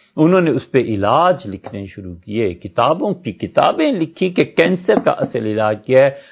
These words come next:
یہاں تک کہ بولی سینا اس بات پر پہنچے اور انہوں نے کہا کہ اگر کوئی آدمی سلاد میں ریحان استعمال کرتا ہے، ایک جڑی بوٹی ہے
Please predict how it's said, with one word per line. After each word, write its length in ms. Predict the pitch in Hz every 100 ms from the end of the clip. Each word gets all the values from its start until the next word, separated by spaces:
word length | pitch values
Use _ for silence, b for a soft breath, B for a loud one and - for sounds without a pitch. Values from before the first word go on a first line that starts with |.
| B -
یہاں 440 | 143 143 165 226
تک 280 | 226 160 -
کہ 80 | 147
بولی 320 | 127 127 120
سینا 480 | - 170 151 147 101 _ _ _
اس 120 | - 139
بات 280 | 131 127 127
پر 100 | 113
پہنچے 560 | 101 110 123 135 151 113 b b -
اور 140 | 131
انہوں 200 | 123 127
نے 100 | 131
کہا 440 | 131 139 147 170 175
کہ 140 | 160
اگر 160 | 131 131
کوئی 220 | 139 131
آدمی 760 | - 117 110 127 143 156 170 175 180 _ _ _ _ _ _ _ _ _ _ _ _ _ _ _ -
سلاد 460 | 156 131 123 131 165
میں 680 | 139 117 123 135 151 170 170 - _ _ _ _ _ _ _ _ _ -
ریحان 600 | 123 127 110 113 147 180
استعمال 580 | 165 - 139 120 120 117
کرتا 340 | - 131 -
ہے، 120 | 147
ایک 180 | 175 151
جڑی 220 | 123 151
بوٹی 360 | 127 98 76 90
ہے 100 | 85